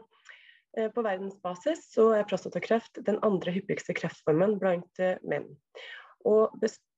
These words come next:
og utgjør femten prosent av alle krefttilfellene. I Norge i tjue nitten så var det sånn at prostatakreft var den hyppigste forekommende kreftformen blant menn. Det var fire tusen åtte hundre og syttisju nye tilfeller,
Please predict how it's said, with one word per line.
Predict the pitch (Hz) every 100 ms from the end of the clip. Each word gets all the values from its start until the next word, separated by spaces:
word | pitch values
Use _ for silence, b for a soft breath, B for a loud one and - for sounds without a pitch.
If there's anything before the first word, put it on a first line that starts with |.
| -
og | 220 220
utgjør | 196 - 240 277 427 - _ _ -
femten | 269 - 226 220
prosent | 233 196 190
av | 190 190
alle | 202 151 170
krefttilfellene. | - 160 - - - - - 143 _ _ _ - B B B B B B _ 233
I |
Norge | 262 254 190 233
i |
tjue | 240 233 214
nitten | 220 - 330
så | - 233
var | 214
det | 208
sånn | 196 190
at | 190 185 -
prostatakreft | 170 - 170 - 175 -
var | 165
den | 165
hyppigste | 165 180 - 151 - 165
forekommende | 180 165 - 156 156 160 165 -
kreftformen | - 165 - 160 165
blant | 160 160
menn. | 214 370 - _ b b b b
Det | 220
var | 214 - _
fire | 240 185 170
tusen | - 165 - 175 -
åtte | - _ _ -
hundre | 160 151 151
og | 160
syttisju | 156 156 160 160
nye | 156
tilfeller, | 151 175 - 165 233